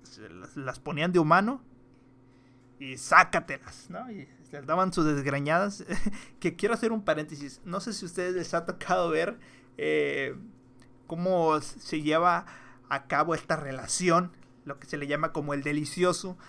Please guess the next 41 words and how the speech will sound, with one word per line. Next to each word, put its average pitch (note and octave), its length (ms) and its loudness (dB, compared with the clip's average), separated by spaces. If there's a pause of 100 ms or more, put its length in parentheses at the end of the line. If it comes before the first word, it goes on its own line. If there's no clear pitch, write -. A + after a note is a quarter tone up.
(180)
a C#3+ 100 2
los C#3 200 -4
gallos D#3 460 2
con C#3 120 -6
las C3+ 120 -6
gallinas. A#2 480 -12
O - 40 -18
sea, C#3 400 -4 (240)
<laughs> - 280 -12
yo E3 140 -4
estaba G3 560 4 (240)
en D#3 140 -2
el C#3+ 180 0
rancho D3+ 460 0
de C3 100 -2
una C#3 220 -4
de C#3 100 -4
mis C3+ 200 -12
tías, F3+ 420 0 (280)
estaba D#3+ 260 4
sentado D#3+ 380 2
con D#3+ 120 -2
mi D#3 80 -6
familia D#3 360 -4
y D#3+ 40 2
de D3 80 2
repente D3+ 480 -2
veo D3+ 300 0
cómo D#3+ 240 -2
llega D3 260 2
un C#3+ 100 -2
gallo, D#3+ 340 0 (240)
<laughs> - 240 -16
ya D#3+ 400 -2 (360)
corriendo, E3 580 -4 (540)
y, F#3+ 400 -6 (380)
eh, - 280 -20 (360)
de E3+ 120 -6
repente, E3 600 -4
ah, D3 480 2 (540)
llega F3+ 320 2